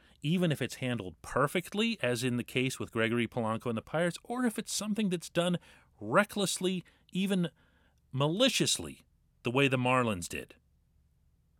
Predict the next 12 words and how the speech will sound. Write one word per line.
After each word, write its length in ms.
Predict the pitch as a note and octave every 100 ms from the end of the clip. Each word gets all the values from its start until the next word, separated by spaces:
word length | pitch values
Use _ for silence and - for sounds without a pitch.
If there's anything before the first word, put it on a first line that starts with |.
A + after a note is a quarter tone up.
| _ _ _ _ _ _ _ _ - - D#3+
All 280 | G#3 A3+
you 120 | G#3 G3+
can 200 | F#3 C3
do 260 | F#3+ F#3+
is 100 | D3+
deal 320 | - D3 F3
with 200 | D#3 C3+
those 240 | C3 B2+ -
things 320 | B2+ B2 -
after 380 | A#2+ B2+ - B2
the 80 | A2
fact. 480 | - C3+ A2+ -